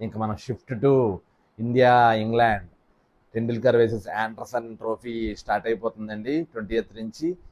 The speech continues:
గిల్ ఆ టీం ఎలా ఆడుతుంది ఏంటి, మనకి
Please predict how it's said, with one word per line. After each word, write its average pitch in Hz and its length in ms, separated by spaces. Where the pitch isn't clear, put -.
గిల్ 123 400
ఆ 113 100
టీం 113 300
ఎలా 107 140
ఆడుతుంది 113 720
ఏంటి, 113 560
మనకి 95 520